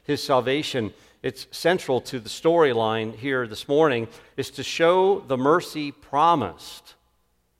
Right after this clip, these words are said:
to our fathers and to remember his holy covenant, the oath that he swore to our father Abraham to grant to us. It's to demonstrate his covenant faithfulness.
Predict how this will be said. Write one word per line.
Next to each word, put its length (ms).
to 120
our 120
fathers 680
and 160
to 120
remember 600
his 140
holy 280
covenant, 460
the 180
oath 320
that 100
he 100
swore 340
to 140
our 80
father 440
Abraham 760
to 100
grant 380
to 240
us. 440
It's 160
to 100
demonstrate 720
his 160
covenant 400
faithfulness. 680